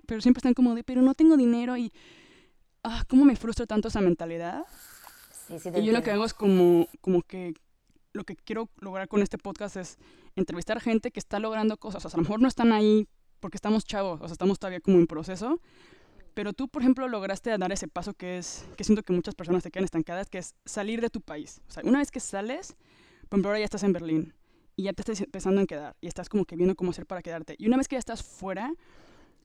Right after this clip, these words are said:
Speaker 1: todo come mu-, todo, eh, come, todo, <laughs> todo se come muy delicioso, pero también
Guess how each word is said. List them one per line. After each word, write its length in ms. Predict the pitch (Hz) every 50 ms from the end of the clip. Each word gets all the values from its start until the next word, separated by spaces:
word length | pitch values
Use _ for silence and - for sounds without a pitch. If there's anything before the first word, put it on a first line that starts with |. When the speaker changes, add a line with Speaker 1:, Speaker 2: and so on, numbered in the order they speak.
| - -
Speaker 1:
todo 220 | - 240 240 240 -
come 200 | - 233 233 226
mu-, 140 | 220 202 170 - _ _ _
todo, 240 | - 220 220 226 220 - -
eh, 340 | 196 185 180 180 175 170 - _ -
come, 340 | - - 160 156 160 - - - - - - -
todo, 120 | - 208 240
<laughs> 1120 | 269 - - - - 269 - - - - 277 277 208 254 233 226 208 180 - 196 196 -
todo 160 | 269 277 302
se 140 | 285 294 -
come 200 | - 240 233 233
muy 140 | 233 233 233 233
delicioso, 500 | 233 220 208 165 190 202 196 220 233 247
pero 220 | - 214 190 180
también 540 | - - 180 190 196 208 214 220 233 220 -